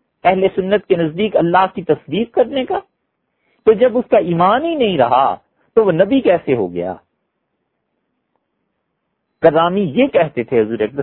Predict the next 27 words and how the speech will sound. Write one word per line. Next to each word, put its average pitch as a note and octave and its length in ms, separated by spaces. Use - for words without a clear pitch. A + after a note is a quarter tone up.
صلی G2 160
اللہ G2 220
علیہ A#2+ 300
وسلم G#3 300
کے B2+ 80
متعلق، A2 400
اتنا D3 340
بڑا G2+ 320
کفر، - 360
معاذ F#2 340
اللہ۔ - 220
اور G#2+ 100
کہتے A2 300
تھے D#3 340
کہ C#3 80
جب A#2+ 160
کوئی G#2+ 160
مر A#2 220
جاتا E3 360
ہے G3+ 200
تو C3 80
بس C#3+ 280
پھر A#2 80
ختم F3+ 380
ہو A2+ 100
جاتا F#2 340
ہے۔ - 80